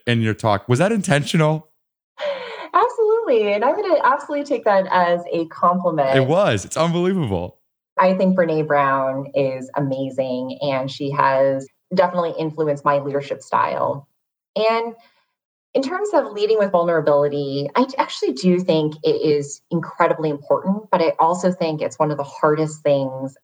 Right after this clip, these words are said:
Speaker 2: as a leader to do. And the reasons why it's important is because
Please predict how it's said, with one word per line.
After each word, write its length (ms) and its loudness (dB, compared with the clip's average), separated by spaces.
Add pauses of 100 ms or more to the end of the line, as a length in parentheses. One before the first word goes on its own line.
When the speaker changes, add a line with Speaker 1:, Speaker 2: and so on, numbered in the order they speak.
Speaker 2:
as 200 0
a 40 -8
leader 680 -4
to 100 -14
do. 640 -6 (600)
And 640 0 (100)
the 60 0
reasons 380 0
why 140 4
it's 120 -4
important 640 -4
is 140 -10
because 920 -2